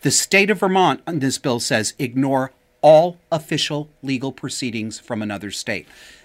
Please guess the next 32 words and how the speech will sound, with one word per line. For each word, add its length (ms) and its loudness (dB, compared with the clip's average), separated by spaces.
This 360 -2
is 240 -4
a 140 -2
constitutional 920 -4
violation, 720 -4
and 160 -2
I 180 2
have 180 -4
heard 460 0
through 200 -6
the 80 -4
grapevine 640 -4
that 160 -6
the 80 -4
Democrats 600 0
know 220 2
that 160 -6
it 100 -8
is 280 -6
and 160 -10
that 120 -8
they 300 -8
already 400 0
know 540 0
this 180 -6
is 100 -6
going 280 -4
to 120 -12
end 160 -8
up 160 -8
in 100 -10
court. 420 -6